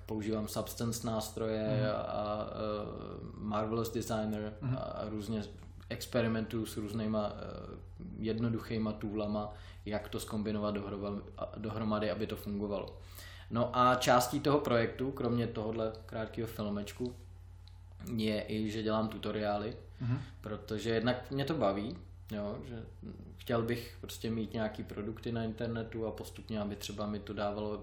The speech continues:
Speaker 1: pasivní
Speaker 2: Mhm.
Speaker 1: příjem a třeba postupně, aby to i živilo nějakým způsobem ten projekt,
Speaker 2: Mhm.
Speaker 1: což se zatím docela daří, že
Speaker 2: Mhm.
Speaker 1: jako každý měsíc, eh, to roste víc a víc. A, eh, pak třetí část je, že bych rád jako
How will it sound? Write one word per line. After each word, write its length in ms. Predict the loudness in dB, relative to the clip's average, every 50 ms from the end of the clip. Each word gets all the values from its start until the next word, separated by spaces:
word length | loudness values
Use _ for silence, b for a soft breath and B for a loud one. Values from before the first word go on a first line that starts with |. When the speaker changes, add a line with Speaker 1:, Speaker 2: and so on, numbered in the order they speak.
| -8 -10
Speaker 1:
pasivní 380 | -10 -8 -8 -6 -4 -4 -2 -2
Speaker 2:
Mhm. 80 | -2 -2
Speaker 1:
příjem 440 | 0 0 0 0 0 -2 -4 -6 -8 -10 B B B B B B B B B B
a 80 | -6
třeba 420 | -4 -2 0 2 4 4 6 4 4
postupně, 540 | 4 0 -4 -4 -4 -4 -4 0 0 0
aby 140 | 0 0 0
to 160 | -2 -2 -2
i 60 | -2 -2
živilo 420 | -2 -2 -2 -2 -2 -2 -2 -2
nějakým 340 | -2 -2 -2 -2 -2 -4 -6
způsobem 520 | -8 -8 -8 -8 -8 -6 -6 -4 -4 -4 -4
ten 160 | -4 -6 -6
projekt, 580 | -6 -4 -2 -2 -2 -2 -4 -6 -8 -8 -4
Speaker 2:
Mhm. 180 | 0 2 2 2 0 B B B B B B B B
Speaker 1:
což 280 | -8 -6 -6 -4 -4
se 120 | -2 0 0
zatím 300 | 0 0 0 0 0 0
docela 300 | 0 0 2 4 4 4
daří, 340 | 4 2 0 0 -2 -4 -4
že 160 | -4 -2 0
Speaker 2:
Mhm. 80 | 2 2
Speaker 1:
jako 180 | 2 2 0
každý 360 | -4 -6 -8 -8 -6 -4 -2 -2
měsíc, 540 | -2 -2 -4 -4 -6 -8 -8 -8 -8 -8 -8 -8
eh, 40 | -8 -8 -10 -8
to 120 | -6 -6 -6
roste 300 | -4 -6 -6 -4 -4 -4
víc 200 | -4 -4 -4 -4
a 100 | -4 -2
víc. 320 | -2 -2 -4 -4 -8 -10 B B B B B B B B B B B B -6 -2
A, 680 | 2 4 4 4 4 4 4 4 2 2 2 0 0 -2
eh, 800 | 0 2 2 2 2 2 0 0 0 0 0 0 -2 -2 -2 -4 -6 -8 -10 -10 -12 -12 -12 -12 -12 -12 -12 -12 -12 -14 -12 -6 -4
pak 180 | -4 -4 -4
třetí 340 | -4 -4 -4 -4 -4 -4 -6
část 360 | 0 2 2 2 2 2 -2
je, 80 | -4 -4
že 120 | -4 -4
bych 260 | -4 -6 -6 -6 -4
rád 220 | -2 0 0 0 -2
jako 260 | -4 -6 -4 -6 -6